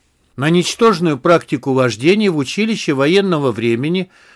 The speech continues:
Башнер Колька Рылин и радист-пулеметчик Верещагин вообще не обучались этому делу. Обязательная взаимозаменяемость экипажа напрочь отсутствовала,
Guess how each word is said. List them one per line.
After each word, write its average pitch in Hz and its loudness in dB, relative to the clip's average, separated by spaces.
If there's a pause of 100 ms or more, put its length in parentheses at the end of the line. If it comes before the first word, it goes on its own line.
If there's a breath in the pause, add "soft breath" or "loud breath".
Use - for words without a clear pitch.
(120)
Башнер 160 2
Колька 185 0
Рылин 214 0
и 123 -8
радист-пулеметчик 175 -2
Верещагин 175 -2 (300 loud breath)
вообще 160 2
не 127 -2
обучались 131 -2
этому 180 -2
делу. 95 -6 (400)
Обязательная 160 0
взаимозаменяемость 156 0
экипажа 110 -2
напрочь 190 -2
отсутствовала, 113 -6